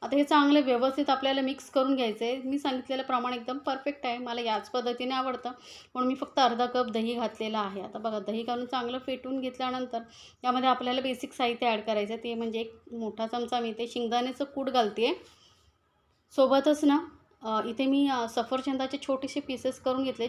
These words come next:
छोटे छोटे. अ, तुम्हाला जी फळं आवडतात ना ती तुम्ही यामध्ये घालू शकता. थोडंसं घालूया मीठ, उपवासाचा पदार्थ बनवतो तर उपवासाचं मीठ घाला आणि व्यवस्थित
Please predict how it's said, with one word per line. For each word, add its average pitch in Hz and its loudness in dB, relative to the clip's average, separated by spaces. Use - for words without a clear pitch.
छोटे 226 -6
छोटे. 226 -8
अ, 240 0
तुम्हाला 285 6
जी 311 4
फळं 294 4
आवडतात 247 4
ना 254 -4
ती 254 -8
तुम्ही 247 -4
यामध्ये 226 -2
घालू 214 -2
शकता. 214 -10
थोडंसं 294 0
घालूया 262 -2
मीठ, 247 -2
उपवासाचा 254 0
पदार्थ 233 0
बनवतो 233 -2
तर 247 -2
उपवासाचं 240 -4
मीठ 240 -4
घाला 226 0
आणि 226 0
व्यवस्थित 240 -4